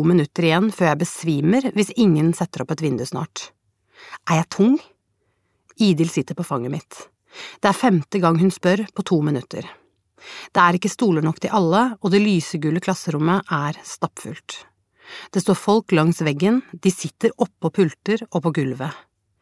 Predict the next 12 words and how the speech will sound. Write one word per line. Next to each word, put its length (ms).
Vi 300
i 80
skoleavisa 800
har 140
nesten 260
mistet 400
alle 320
leserne 400
våre. 220
Det 120
er 160
unntakstilstand. 920